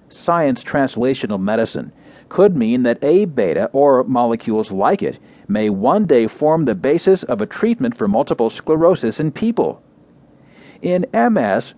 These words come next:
rogue immune cells penetrate the brain and spinal cord and attack myelin,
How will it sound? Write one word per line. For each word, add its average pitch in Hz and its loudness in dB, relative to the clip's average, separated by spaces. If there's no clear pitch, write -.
rogue 175 6
immune 156 0
cells 92 -2
penetrate 165 -2
the 127 2
brain 117 -2
and 123 0
spinal 196 0
cord 107 -2
and 131 -2
attack 117 -2
myelin, 117 0